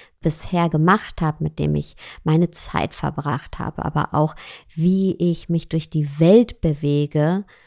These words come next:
hat dieses eine Ziel, nämlich, ja, Aufmerksamkeit und Liebe zu bekommen und ist aber vielleicht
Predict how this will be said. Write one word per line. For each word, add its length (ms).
hat 600
dieses 380
eine 400
Ziel, 760
nämlich, 840
ja, 380
Aufmerksamkeit 1080
und 180
Liebe 460
zu 180
bekommen 600
und 480
ist 220
aber 240
vielleicht 840